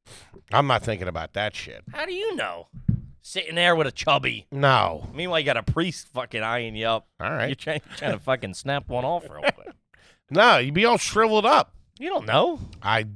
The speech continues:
Speaker 1: I, I know how fear, uh, works in me.
Speaker 2: What?
Speaker 1: I know how, I know when I'm afraid.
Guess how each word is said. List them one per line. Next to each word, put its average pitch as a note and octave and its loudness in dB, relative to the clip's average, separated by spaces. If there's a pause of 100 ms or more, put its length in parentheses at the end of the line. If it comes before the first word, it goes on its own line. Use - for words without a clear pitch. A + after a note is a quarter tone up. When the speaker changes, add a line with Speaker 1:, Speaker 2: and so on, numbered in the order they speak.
(140)
Speaker 1:
I, B2+ 4 (160)
I D#3+ 6
know G3+ 8
how F3 8
fear, B2+ -2 (440)
uh, A2+ 2
works A#2 -2
in G#2+ -6
me. B2+ -2 (1160)
Speaker 2:
What? A3+ 4 (360)
Speaker 1:
I C3 4
know E3+ 8
how, C#3+ 4
I C3+ 4
know G#3 6
when F#3 4
I'm D#3 4 (100)
afraid. B2+ 2